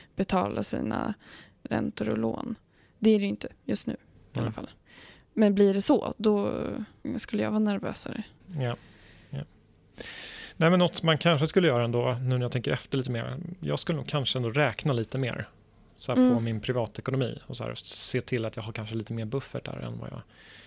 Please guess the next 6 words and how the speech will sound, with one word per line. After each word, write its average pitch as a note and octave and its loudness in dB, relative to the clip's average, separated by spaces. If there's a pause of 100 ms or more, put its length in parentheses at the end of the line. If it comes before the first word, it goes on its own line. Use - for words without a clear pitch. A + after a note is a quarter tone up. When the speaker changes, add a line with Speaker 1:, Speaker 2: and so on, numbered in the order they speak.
(300)
Speaker 1:
Mm. B3 6
Speaker 2:
eh, A3+ 2
skulle - -8
haft - -8 (100)
så - -12
tidigare. B2 -4